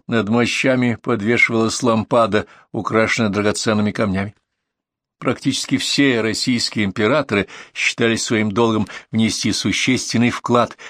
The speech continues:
в украшение ковчега с мощами. Сегодня считают, что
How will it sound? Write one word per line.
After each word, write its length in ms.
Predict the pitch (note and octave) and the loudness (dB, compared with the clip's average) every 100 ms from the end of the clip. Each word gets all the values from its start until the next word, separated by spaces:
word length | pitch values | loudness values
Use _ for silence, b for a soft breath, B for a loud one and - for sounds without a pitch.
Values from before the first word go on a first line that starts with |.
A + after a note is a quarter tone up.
| B | B
в 60 | A#2 | -4
украшение 520 | - G#2 - G#2 F#2 | 0 0 2 0 0
ковчега 500 | G#2 - - A2 G#2 | -4 -4 -2 -2 -2
с 120 | - | -6
мощами. 460 | A#2 - G#2+ A#2 - _ _ _ _ _ _ _ _ _ _ | -6 -4 -4 -6 -12 _ _ _ _ _ _ _ _ _ _
Сегодня 500 | - D3+ G3 E3 E3 | -10 -2 -2 0 0
считают, 500 | - - D3+ D3+ D3 | 0 0 0 0 2
что 300 | - C3+ B2+ | 2 2 -2